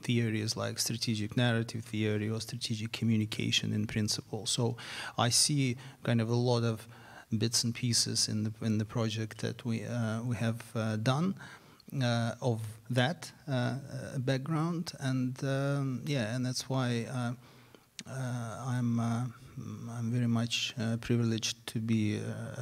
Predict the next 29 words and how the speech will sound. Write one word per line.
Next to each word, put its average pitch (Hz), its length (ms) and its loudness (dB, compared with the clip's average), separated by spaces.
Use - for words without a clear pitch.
a, - 40 2
a 117 40 2
part 117 300 0
of 117 140 -2
this 117 200 2
initiative. - 580 2
Uh, 120 160 -2
and 123 220 2
of 120 140 -4
course, - 460 4
uh, 117 260 0
uh, 123 200 -2
when 135 140 4
it 127 100 0
comes 127 240 4
to - 100 -2
history, 131 720 4
we, 117 380 2
um, 113 520 0
as, 110 340 0
um, 113 280 0
uh, 117 400 -2
Professor, 117 460 0
uh, 110 600 0
Grönholm, 113 760 2
uh, 123 540 -2
stated 117 500 2
that, 110 360 0
uh, 110 120 0